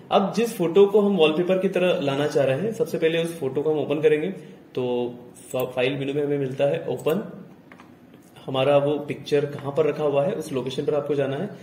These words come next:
तो मैंने फाइलें रखी हुई हैं local disk डी में, और photos,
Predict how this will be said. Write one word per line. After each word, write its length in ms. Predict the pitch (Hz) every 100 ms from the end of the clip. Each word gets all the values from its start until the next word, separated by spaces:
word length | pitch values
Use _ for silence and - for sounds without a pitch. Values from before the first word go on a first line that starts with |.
| - - -
तो 180 | 120 120
मैंने 460 | 120 120 127 139 147 143 -
फाइलें 280 | 127 127 143
रखी 240 | 127 143
हुई 180 | 131 127
हैं 180 | 127 165
local 240 | 139 127 127
disk 220 | 123 -
डी 280 | 127 139 151
में, 260 | 165 208 - - - - -
और 480 | 123 120 117 120 120
photos, 600 | - - 123 147 156